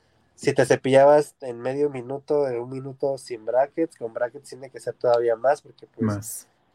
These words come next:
Speaker 1: tienes que ser un poquito más detallado en esa parte.
Speaker 2: Ok. Sí, que digo, creo que los tratamientos de por sí,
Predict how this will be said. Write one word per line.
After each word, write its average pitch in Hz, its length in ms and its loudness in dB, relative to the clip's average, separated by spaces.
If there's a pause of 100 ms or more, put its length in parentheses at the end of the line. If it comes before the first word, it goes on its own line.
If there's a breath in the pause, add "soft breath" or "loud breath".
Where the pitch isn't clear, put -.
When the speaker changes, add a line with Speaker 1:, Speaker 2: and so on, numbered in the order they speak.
(160)
Speaker 1:
tienes 131 240 -6
que 127 80 -10
ser 127 140 -2
un 120 60 -6
poquito 120 340 -8
más 117 340 0 (400)
detallado 117 560 0
en 113 100 -6
esa 113 160 -6
parte. - 340 -8 (1160)
Speaker 2:
Ok. 95 260 -8 (840 loud breath)
Sí, 139 200 4
que 139 80 0
digo, 139 220 4
creo 151 140 0
que 156 80 2
los 123 160 4
tratamientos 113 580 -2
de 104 100 -2
por - 200 -6
sí, - 140 -8